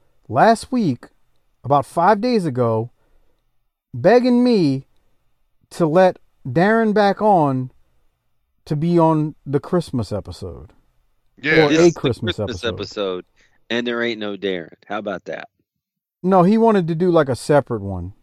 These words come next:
Speaker 3: Oh, don't do that. We need to
Speaker 1: <laughs>
Speaker 3: shut him down.
Speaker 1: Anyway, all right. Um,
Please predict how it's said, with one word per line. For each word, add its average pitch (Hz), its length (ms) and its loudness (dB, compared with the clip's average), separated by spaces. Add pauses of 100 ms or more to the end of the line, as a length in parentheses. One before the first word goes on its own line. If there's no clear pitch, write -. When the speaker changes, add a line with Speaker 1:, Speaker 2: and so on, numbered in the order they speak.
(360)
Speaker 3:
Oh, 90 200 -10
don't 113 240 -2
do 92 120 -6
that. 71 280 -12 (760)
We 131 180 -2
need 240 160 0
to 160 100 -2
Speaker 1:
<laughs> 156 40 -2
Speaker 3:
shut 113 200 -2
him 101 180 -6
down. 78 300 -10 (2500)
Speaker 1:
Anyway, 87 380 -8 (180)
all 165 160 4
right. - 240 0 (200)
Um, 135 420 -2